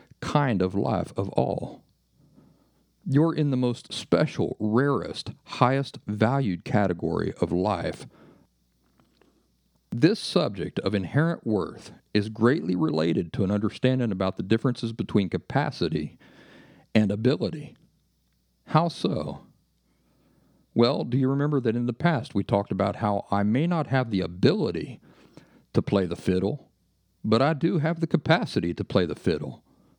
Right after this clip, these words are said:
Although I can't play the fiddle because I don't know how and I've never learned, I do possess the capacity for it.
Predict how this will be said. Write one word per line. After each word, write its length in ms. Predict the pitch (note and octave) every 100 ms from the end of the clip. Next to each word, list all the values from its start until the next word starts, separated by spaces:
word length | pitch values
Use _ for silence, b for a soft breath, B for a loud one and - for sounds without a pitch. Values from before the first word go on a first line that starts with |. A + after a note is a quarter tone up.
| b _ _ _ _ _ _ _ _
Although 400 | A2 A2+ B2 E3
I 100 | B2+
can't 360 | - E3+ F#3+ -
play 180 | D#3 D#3+
the 100 | -
fiddle 320 | E3 D#3+ A#2
because 340 | A2 - A2 -
I 80 | C#3
don't 180 | B2+
know 140 | G#2 F2
how 340 | A#2+ C3 F2
and 80 | E2
I've 100 | E2+
never 200 | A2 A#2
learned, 480 | G2+ D2 E2+ D#2 - B B B B B B G#2+
I 160 | G#2+
do 460 | G2 F#2+ C3 F3 F#3 -
possess 680 | D#3+ C#3+ B2+ G#2+ G#2 - -
the 120 | G#2+ -
capacity 720 | - - A#2+ A#2+ - A#2+ A#2+
for 400 | - D#3 - D3
it. 180 | -